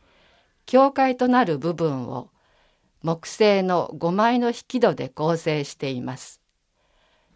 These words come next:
引き戸を片側に開くと、リビングと中庭が一体化します。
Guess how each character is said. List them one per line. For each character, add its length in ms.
引 120
き 160
戸 200
を 60
片 300
側 280
に 140
開 280
く 100
と、 260
リ 140
ビ 160
ン 140
グ 80
と 180
中 320
庭 300
が 160
一 120
体 220
化 140
し 180
ま 140
す。 220